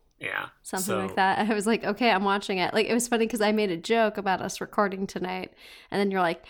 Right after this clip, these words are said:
Speaker 2: "Actually, yeah, if you want." And I'm like, "Okay, okay, let's see how I'm feeling at eleven <laughs> o'clock."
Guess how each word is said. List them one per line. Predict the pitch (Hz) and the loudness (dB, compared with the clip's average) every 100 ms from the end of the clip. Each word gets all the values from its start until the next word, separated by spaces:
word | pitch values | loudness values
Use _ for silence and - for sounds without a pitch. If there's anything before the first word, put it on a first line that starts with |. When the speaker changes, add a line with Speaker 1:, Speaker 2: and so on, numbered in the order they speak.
| - - _ _ | -20 -20 _ _
Speaker 2:
"Actually, | 190 233 - - 269 254 240 233 220 - _ _ _ _ _ - - - | 4 4 0 -6 -2 2 4 4 2 -6 _ _ _ _ _ -20 -20 -16
yeah, | 185 208 170 196 349 523 480 403 | -4 0 4 4 4 2 0 -2
if | - | 4
you | 240 | 6
want." | 262 | 6
And | 269 262 | 4 2
I'm | 240 | 2
like, | 240 - | 0 0
"Okay, | 269 269 - 180 175 - 208 214 | -2 -2 0 0 0 2 2 2
okay, | 214 208 - | 2 0 0
let's | 165 208 240 | 0 0 0
see | 254 233 | 0 4
how | 226 | 4
I'm | 185 202 | 4 0
feeling | - - 233 196 190 190 | -4 0 2 2 0 -2
at | 190 | -4
eleven | - 226 226 220 | -2 0 0 2
<laughs> | 269 | 2
o'clock." | - - 254 - 302 - - | 4 2 2 2 0 -4 -12